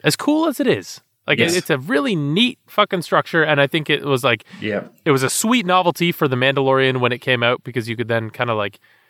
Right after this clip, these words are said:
Speaker 1: uh, it, it just went along with the filming style of that story. It just made sense. It was
Speaker 2: Yeah.
Speaker 1: just like, "Sweet, cool." But I think over time, that kinda limits you a little bit in what you're able to do. Whereas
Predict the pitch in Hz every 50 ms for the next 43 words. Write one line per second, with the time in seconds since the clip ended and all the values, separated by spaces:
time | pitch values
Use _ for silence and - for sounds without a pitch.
0 | _ _ _ _ _ _ _ _ - - - - - - - - - - 117 -
1 | - - 147 175 165 143 151 185 190 180 170 170 170 170 160 165 143 156 - -
2 | 185 170 160 151 143 127 - - - 135 135 135 131 127 127 - 135 120 117 127
3 | 117 - - - - - - - 113 110 101 95 - 107 - _ _ _ _ _
4 | _ _ _ _ _ - - 123 127 123 113 131 127 139 131 120 - - 117 87
5 | - - - - 113 110 98 98 - - - 120 107 - _ - - - 285 311
6 | 262 214 _ _ - - 233 151 120 - _ - - - - _ _ - 156 135
7 | 131 - _ _ _ _ - 156 - 185 156 - - _ _ _ - 185 175 156
8 | 151 127 - - - - 196 190 165 139 123 120 113 131 131 - - 165 139 120
9 | 117 123 151 160 165 143 - - 113 104 101 104 104 101 101 - 107 - - -
10 | - 113 110 120 110 117 117 117 117 110 113 107 - 117 104 117 117 110 95 92
11 | 98 104 104 107 107 104 104 104 - - -